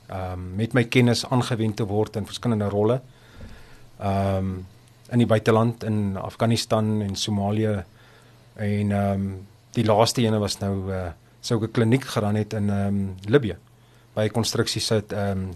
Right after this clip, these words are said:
waar hulle konst-, eh, by 'n kragstasie gebou het. En ek sou die kliniek daar hanteer het en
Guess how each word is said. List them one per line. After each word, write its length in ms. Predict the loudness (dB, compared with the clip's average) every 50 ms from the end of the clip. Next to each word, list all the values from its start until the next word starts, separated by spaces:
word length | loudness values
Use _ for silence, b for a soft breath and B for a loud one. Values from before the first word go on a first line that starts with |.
| -14 -18 -4
waar 120 | 0 2 2
hulle 80 | 2
konst-, 280 | 2 0 -2 -4 -2 -2
eh, 260 | -2 -2 0 -2 -2 -2 -2
by 80 | -2
'n 180 | -2 -2 -4 0
kragstasie 480 | 0 0 0 2 2 2 2 2 0 -2
gebou 260 | -4 -2 -2 -2 -2
het. 220 | -4 -6 -12 -20 b b b b b b b b b b b b b b b b b -20 -20 -16 -8
En 320 | -2 0 2 4 4 4
ek 120 | 4 4 4
sou 140 | 2 0 2
die 140 | 4 4
kliniek 160 | 2 2 4 4
daar 140 | 6 6
hanteer 320 | 6 6 4 4 4 6 6
het 240 | 6 6 4 0 -2
en 560 | 0 0 2 2 2 2 2 2 0 -4 -8